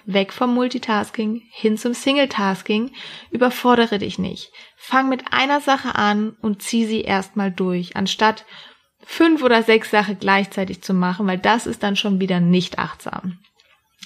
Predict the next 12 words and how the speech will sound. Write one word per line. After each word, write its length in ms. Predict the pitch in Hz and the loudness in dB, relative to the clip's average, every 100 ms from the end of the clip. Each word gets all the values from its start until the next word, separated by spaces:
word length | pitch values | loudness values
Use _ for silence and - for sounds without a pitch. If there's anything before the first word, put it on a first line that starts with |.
| - | -4
Genau, 280 | 220 202 185 | 0 2 2
also 220 | - 220 | -2 -4
such 200 | 220 277 | -2 -2
dir 100 | - | 0
davon 400 | 254 240 240 220 | 0 0 2 0
mal 220 | 208 202 - | 2 0 0
etwas 340 | - 175 - | -4 -6 -2
aus 320 | - 330 440 - - - _ | 0 0 -2 -10 -20 -20 _
und 180 | 233 220 | 0 4
leg 400 | 220 220 - - | 4 4 -2 -2
direkt 400 | 240 240 - - | 0 0 -4 -8
los. 320 | 165 - | -12 -12